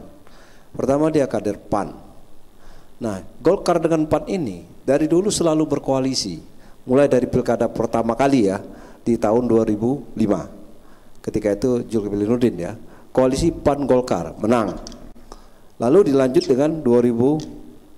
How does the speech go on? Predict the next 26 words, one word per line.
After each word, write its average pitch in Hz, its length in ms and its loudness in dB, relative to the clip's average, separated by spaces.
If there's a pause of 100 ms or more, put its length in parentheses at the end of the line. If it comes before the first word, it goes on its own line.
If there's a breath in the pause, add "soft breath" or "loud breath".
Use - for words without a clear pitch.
sepuluh. 110 800 2
Nah, 101 180 -2
ketika 110 260 -2
itu 143 140 -4
kita 170 240 0
pisah 160 320 2
dengan 117 240 -2
pan. 82 240 -2 (720 loud breath)
pan 143 160 2
mendukung 123 880 0
Abdu-, 107 300 -2
anu, 110 640 0
Majid 110 240 -2
Muas 120 320 -4
sama 110 320 -2
Abdul 98 240 0
Rahik, 147 180 0 (460 loud breath)
Golkar 123 320 0
mendukung 113 400 -2
H 113 80 -4
B 104 160 0
A 135 180 -4 (240)
dan 98 300 -6 (200)
Parori 117 300 2
Umar, 110 240 0
menang. 113 560 0